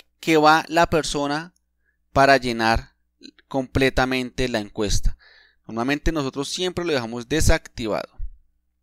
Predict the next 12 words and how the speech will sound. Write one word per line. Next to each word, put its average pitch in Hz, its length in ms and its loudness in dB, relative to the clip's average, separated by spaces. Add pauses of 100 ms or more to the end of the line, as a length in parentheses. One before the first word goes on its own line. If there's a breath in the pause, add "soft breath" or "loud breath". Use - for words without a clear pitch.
(1500 loud breath)
Los 139 160 -2
participantes 165 720 6
pueden 190 320 0
imprimir 160 420 -4
las 165 120 4
respuestas. 196 920 6
Permite 190 500 0
que - 80 -4
los 165 140 -4
participantes 143 840 4
o 170 140 4
encuestados 170 760 4